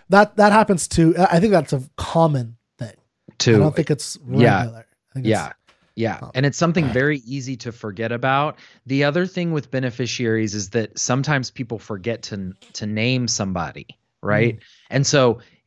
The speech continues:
Speaker 2: in particular, if you're a same-sex couple and you forget to name someone,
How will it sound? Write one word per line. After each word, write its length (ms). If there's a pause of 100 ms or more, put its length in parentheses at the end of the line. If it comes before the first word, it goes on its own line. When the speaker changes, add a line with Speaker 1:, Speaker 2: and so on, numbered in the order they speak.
(120)
Speaker 2:
in 180
particular, 880
if 180
you're 240
a 100
same-sex 680
couple 520 (400)
and 160
you 120
forget 320
to 100
name 380
someone, 800